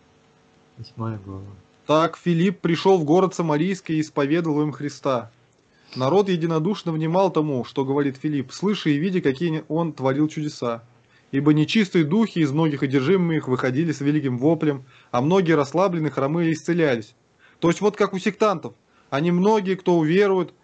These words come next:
Speaker 2: многие каются в своих грехах, действительно, исцеляются от своих болезней,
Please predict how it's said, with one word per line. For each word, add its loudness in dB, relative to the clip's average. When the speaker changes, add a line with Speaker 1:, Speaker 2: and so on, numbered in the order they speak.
Speaker 2:
многие 2
каются 2
в -18
своих 2
грехах, 0
действительно, -2
исцеляются 2
от -2
своих -2
болезней, 0